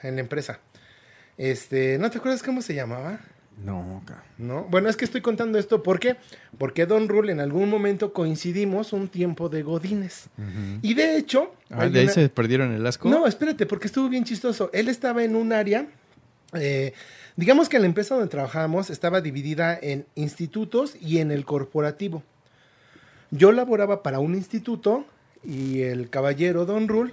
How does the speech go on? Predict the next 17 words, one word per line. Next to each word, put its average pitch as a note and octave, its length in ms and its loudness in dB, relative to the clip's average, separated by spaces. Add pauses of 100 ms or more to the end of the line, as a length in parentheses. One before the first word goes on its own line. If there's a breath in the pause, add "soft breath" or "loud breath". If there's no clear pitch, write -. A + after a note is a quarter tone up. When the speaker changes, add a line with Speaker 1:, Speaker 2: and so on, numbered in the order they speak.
(120)
Speaker 1:
trabajaba C#3+ 680 -4
para D#3 300 0
el D3 120 -4
corporativo. C#3+ 720 -4 (140)
Speaker 3:
Ay, G2 160 -4
ay, G2 180 -2
ay, G2 360 0
ya A2+ 120 0
te C3+ 60 2
Speaker 1:
Entonces, E3+ 180 6
Speaker 3:
caché. G#3+ 160 4
Speaker 1:
den-, G2 200 0
sí, C#3 280 -4
sí, A#2+ 160 -10
sí, C3+ 100 -8
o B2 80 -8
sea, A#2+ 220 -12